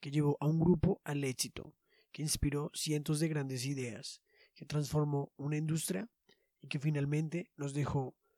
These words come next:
su legado para futuras generaciones. Y estoy casi seguro que nadie te había hablado antes de esta historia.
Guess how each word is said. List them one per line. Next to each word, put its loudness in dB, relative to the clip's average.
su -4
legado 0
para -2
futuras -2
generaciones. -4
Y -2
estoy 0
casi 2
seguro 2
que -2
nadie 0
te -4
había 2
hablado -2
antes 0
de -2
esta -6
historia. -4